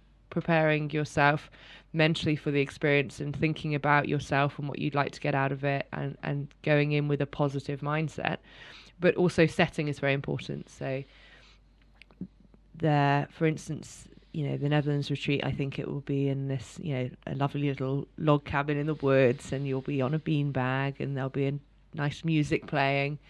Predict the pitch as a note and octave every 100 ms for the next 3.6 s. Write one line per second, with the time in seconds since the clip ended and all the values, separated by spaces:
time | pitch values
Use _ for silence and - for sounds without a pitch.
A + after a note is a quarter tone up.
0 | - - - - - C3+ C3+ D3 C#3 C#3+
1 | - C#3+ C#3 D3+ C#3+ - - - D#3 D#3+
2 | F3 - - - D#3 D3 C#3+ C#3+ C#3 C#3
3 | C#3+ C#3 - - D#3